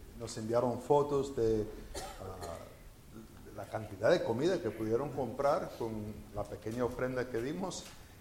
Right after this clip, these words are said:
y, ah, usaron eso para la honra y gloria del Señor. Ah, ellos estarán comunicando su,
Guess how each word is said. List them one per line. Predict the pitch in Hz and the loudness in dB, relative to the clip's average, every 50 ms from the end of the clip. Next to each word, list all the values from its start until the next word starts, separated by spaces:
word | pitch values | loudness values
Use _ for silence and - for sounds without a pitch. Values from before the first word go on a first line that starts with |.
| - - - | -14 -8 -4
y, | 135 127 123 123 123 123 | 0 2 2 2 4 4
ah, | 123 117 110 107 104 107 104 104 - - - 120 | 6 6 6 4 4 2 0 -2 -4 -6 -6 -8
usaron | 113 - - 131 135 135 127 127 | -4 0 2 4 4 4 4 2
eso | 127 - - 143 135 135 | 0 0 0 0 0 2
para | - 127 110 107 | 2 4 4 4
la | 101 104 | 4 4
honra | 107 117 120 117 117 113 | 4 4 2 2 2 2
y | 110 | 4
gloria | 113 117 117 120 117 | 4 4 6 6 6
del | 110 107 | 4 2
Señor. | 110 - 110 110 120 131 139 143 139 139 - - - - - - - - - - - - - | 0 -4 -2 0 4 4 4 4 4 0 -6 -10 -14 -16 -16 -16 -16 -16 -18 -18 -10 -4 -2
Ah, | 107 98 95 95 92 - - - - - - | 0 0 0 0 -2 -6 -8 -16 -12 -2 2
ellos | 135 151 175 180 - | 4 4 4 4 2
estarán | 139 - - 151 139 143 151 151 - | -2 0 2 4 4 4 4 2 0
comunicando | 156 147 139 131 123 123 131 139 147 156 151 139 | 0 0 0 2 2 2 2 2 2 2 0 0
su, | - - - 143 135 131 127 123 120 113 113 110 | -2 -2 0 2 2 4 4 6 6 6 4 4